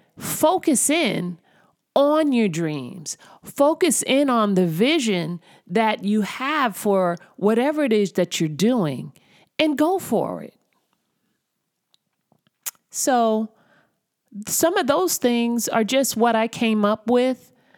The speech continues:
uh, as, uh, characteristics of someone who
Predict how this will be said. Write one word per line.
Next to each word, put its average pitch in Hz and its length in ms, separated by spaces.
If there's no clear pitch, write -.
uh, 202 220
as, 190 640
uh, 180 200
characteristics 240 880
of 170 80
someone 208 500
who 185 600